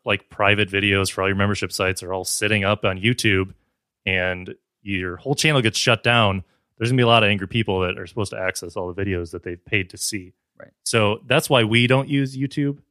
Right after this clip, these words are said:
Speaker 1: um,
Speaker 2: At Fizzle?
Speaker 1: at Fizzle for our private videos. Um, but for building your audience and getting subscribers and having, like, a ongoing show or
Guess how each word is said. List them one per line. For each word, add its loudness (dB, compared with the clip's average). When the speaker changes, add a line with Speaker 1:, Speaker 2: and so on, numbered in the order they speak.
Speaker 1:
um, -4
Speaker 2:
At -2
Fizzle? -8
Speaker 1:
at 0
Fizzle 0
for 4
our 4
private 0
videos. -2
Um, -6
but 0
for 0
building 0
your 0
audience 2
and -2
getting -2
subscribers 0
and -6
having, -2
like, -4
a -8
ongoing 0
show 4
or -2